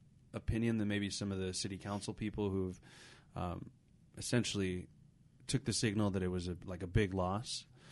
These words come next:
Um, but, I mean,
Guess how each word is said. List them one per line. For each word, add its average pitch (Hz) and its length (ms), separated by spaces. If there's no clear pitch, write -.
Um, 92 420
but, 110 300
I - 60
mean, 110 240